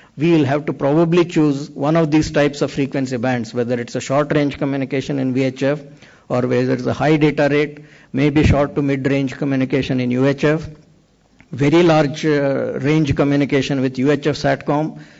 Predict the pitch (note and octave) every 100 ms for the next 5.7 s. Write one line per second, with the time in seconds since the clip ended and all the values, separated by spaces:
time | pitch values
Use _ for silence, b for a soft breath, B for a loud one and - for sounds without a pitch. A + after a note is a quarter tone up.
0 | B - C#3 C#3 - D#3+ D#3+ C#3+ C#3 A#2
1 | D3 E3 D3+ D#3+ C#3+ D3+ C#3+ C#3 C3+ C3
2 | B2+ C#3 D3+ D3 D3 B2 A#2+ A#2 A2 A2
3 | - - - B B D3+ C#3 C#3+ G3 G3
4 | F#3+ F3+ D3 D3 - F3+ F3 E3 E3+ D3+
5 | D3 C3+ C3 B2 A#2+ B2